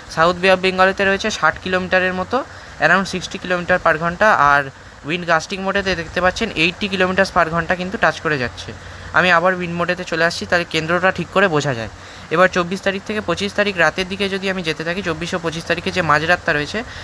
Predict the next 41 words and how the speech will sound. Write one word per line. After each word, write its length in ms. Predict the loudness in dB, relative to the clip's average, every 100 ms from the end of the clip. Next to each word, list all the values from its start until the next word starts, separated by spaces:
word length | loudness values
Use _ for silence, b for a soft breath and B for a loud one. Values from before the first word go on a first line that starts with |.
| B
সেই 200 | -2 0
সময় 240 | 2 2 2
কিন্তু 340 | 0 -2 0
এটা 220 | 2 2
ক্রমশ 400 | 2 0 -2 0
উত্তর 360 | -2 -4 -2 -2
দিকে 200 | 0 2
অগ্রসর 420 | 4 2 0 0
হওয়ার 200 | 2 0
সম্ভাবনা 460 | 0 -2 -2 0 2
আমরা 180 | 2
দেখতে 280 | 0 -2 0
পাচ্ছি। 360 | -2 -2 -8 -10 -12 -18 -18 -20 -20 -20 -20 -18 -18 -16 B B B -2
এটি 200 | 0 2
উত্তর 240 | 0 0
দিকে 280 | 0 0 -4
কিছুটা 360 | -4 -4 4 4
অগ্রসর 320 | 4 0 0
হতে 240 | 0 -2
হতে 140 | -2 -2
কিন্তু 260 | -6 -6 -4
পঁচিশ 280 | -4 -4 -2
তারিখে 340 | -2 0 0 -2
এটি 140 | -2
ঘূর্ণিঝড়ে 540 | -4 -4 -2 2 2
রূপান্তরিত 520 | 2 2 0 0 -2 -2
হতে 260 | -2 -2
পারে, 200 | 0 0
যেমনটা 340 | 0 -2 -4 -6
কিন্তু 320 | -6 -6 -8 B B B -4
উইন্ডি 280 | -2 2
ডট 140 | 2 0
কমেতে 320 | -2 -4 -2 -2
দেখাচ্ছে। 480 | 0 -2 -4 -10 -10 B B -4
পঁচিশ 280 | -2 -2 -2
তারিখেতে 400 | -2 -2 0 -2
বি-, 340 | 0 -2 -4
বিভিন্ন 380 | -4 -2 0 2
অংশতে 340 | 0 0 -6
কিন্তু 240 | -6 -6 -4
গতিবেগ 340 | -4 -2 -4